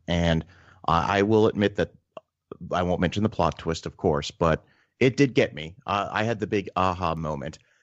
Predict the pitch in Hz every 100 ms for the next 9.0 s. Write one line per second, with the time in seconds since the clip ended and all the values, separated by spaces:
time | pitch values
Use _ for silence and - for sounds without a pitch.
0 | _ _ 135 135 139 143 185 - 180 175
1 | 151 123 113 - 117 117 - _ _ -
2 | 156 139 101 92 - 101 95 - 101 98
3 | 104 113 127 110 117 104 95 92 87 90
4 | 90 90 85 87 87 85 95 90 85 82
5 | - 71 90 117 127 113 101 104 98 87
6 | 127 139 - 143 120 113 107 92 - 107
7 | 104 95 90 101 95 87 90 95 - 95
8 | 90 82 - - 69 - - 80 73 -